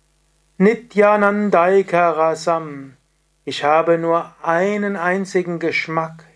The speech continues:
Eka, einen einzigen Rasa, Geschmack, und zwar den von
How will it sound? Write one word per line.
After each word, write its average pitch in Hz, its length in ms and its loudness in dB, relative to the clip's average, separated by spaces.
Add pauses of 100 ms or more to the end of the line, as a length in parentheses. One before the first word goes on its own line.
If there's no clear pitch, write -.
Eka, 151 720 0 (340)
einen 185 400 -2
einzigen 147 800 -6
Rasa, 127 800 -2 (100)
Geschmack, 151 640 -4 (480)
und 165 160 -2
zwar 165 180 2
den 185 380 2
von 196 260 -2